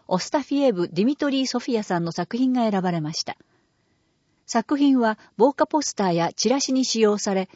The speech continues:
消防組合管内の約三万五千世帯に配布されました。十一月二日には国見小学校で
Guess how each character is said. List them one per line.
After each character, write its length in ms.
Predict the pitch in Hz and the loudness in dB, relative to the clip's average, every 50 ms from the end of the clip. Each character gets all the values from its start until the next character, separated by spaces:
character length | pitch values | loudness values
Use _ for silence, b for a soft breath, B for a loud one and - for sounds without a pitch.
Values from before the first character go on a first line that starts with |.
| b b b b | b b b b
消 240 | - - 233 269 285 | -4 0 2 2 2
防 180 | 269 294 294 285 | 2 2 0 0
組 260 | - 294 285 285 285 | 0 0 2 2 2
合 140 | 285 269 262 | 2 2 0
管 220 | - 269 262 220 | 0 0 2 2
内 180 | 190 170 165 156 | 2 2 0 0
の 220 | 151 156 160 - _ _ | -2 -4 -6 -8 _ _
約 340 | - 214 220 - - 170 - - | -4 -4 -4 -4 -4 -6 -6 -6
三 260 | - - 214 240 254 | -4 -2 0 2 4
万 180 | 269 269 262 | 4 4 2
五 120 | 247 214 208 | 2 2 0
千 200 | - 294 294 285 | 2 2 2 2
世 160 | - - 277 - | 0 -2 -2 0
帯 160 | 240 190 180 | 2 2 2
に 80 | 175 170 | 0 0
配 160 | 151 170 175 | -2 -2 -4
布 80 | 156 - | -4 -4
さ 160 | - 165 151 | -6 -6 -6
れ 80 | 156 151 | -6 -6
ま 140 | 147 156 | -6 -6
し 80 | - - | -6 -6
た。 140 | - - - _ _ _ _ _ _ _ _ _ _ _ _ _ _ _ _ _ _ _ _ _ _ _ _ _ _ _ _ - | -6 -8 -12 _ _ _ _ _ _ _ _ _ _ _ _ _ _ _ _ _ _ _ _ _ _ _ _ _ _ _ _ 0
十 160 | 202 262 311 | 2 2 2
一 160 | 302 - 302 | 2 0 0
月 240 | 285 294 285 - 269 | -2 -2 0 -2 -4
二 220 | 226 - - - | -4 -6 -8 -4
日 120 | - 269 254 | 0 0 2
に 120 | 220 185 | 2 2
は 180 | 170 160 160 165 b b _ - | 0 0 -2 -6 b b _ -2
国 180 | - 214 254 277 | 0 2 2 2
見 140 | 302 294 | 2 2
小 200 | 269 - 269 254 | 2 2 2 2
学 220 | 247 247 254 247 _ | 2 2 0 -2 _
校 160 | - 170 165 | -2 0 0
で 220 | 151 156 - - | 0 -2 -4 -6